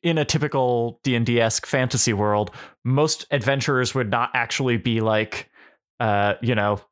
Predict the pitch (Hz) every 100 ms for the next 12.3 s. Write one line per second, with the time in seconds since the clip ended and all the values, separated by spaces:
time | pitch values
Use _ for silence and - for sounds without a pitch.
0 | _ _ _ _ - - 127 120 113 -
1 | 127 131 117 110 101 107 - _ _ _
2 | _ _ _ - 127 127 113 98 - _
3 | _ 147 131 120 117 113 - 123 107 104
4 | _ _ _ - 143 117 117 110 104 113
5 | 110 117 127 107 123 113 117 110 - -
6 | 120 151 151 160 139 - 147 160 135 131
7 | 120 127 127 123 123 117 135 175 175 196
8 | 208 139 113 117 - - 139 120 131 123
9 | 151 127 135 117 120 131 143 135 147 -
10 | 175 170 143 135 135 127 135 123 120 123
11 | - 139 127 104 135 123 127 123 131 117
12 | 117 117 -